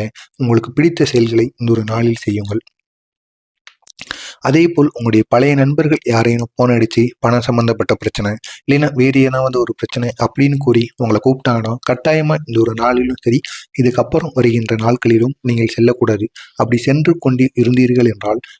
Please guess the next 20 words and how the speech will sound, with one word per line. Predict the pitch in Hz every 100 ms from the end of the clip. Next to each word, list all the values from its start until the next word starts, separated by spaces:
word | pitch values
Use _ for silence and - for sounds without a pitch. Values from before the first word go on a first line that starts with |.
| _
உங்களுக்கு | 127 143 139 139
தான் | 139 139
அந்த | 131 113
ஒரு | 110
பிரச்சனை | 110 - 131 123
வந்து | 104 104 117 - _ _ _ -
பெருசா | 147 143 170 -
வந்து | 123 117 127
நிக்கும். | 117 - 123 113 _ - -
அதனால | 123 131 135 -
தேவையில்லாத | 139 143 139 139 147
பிரச்சனைகள் | - 127 120 117 123
உங்களுக்கு | 123 113 110 120
ஏற்படும். | 127 120 123 - 117
இதனால் | 117 120 131
நீங்க | 120 110 113
போலீஸ் | - 147 151
ஸ்டேஷன் | 147 139 123
வரைக்கும் | 120 123 123 -
கூட | 113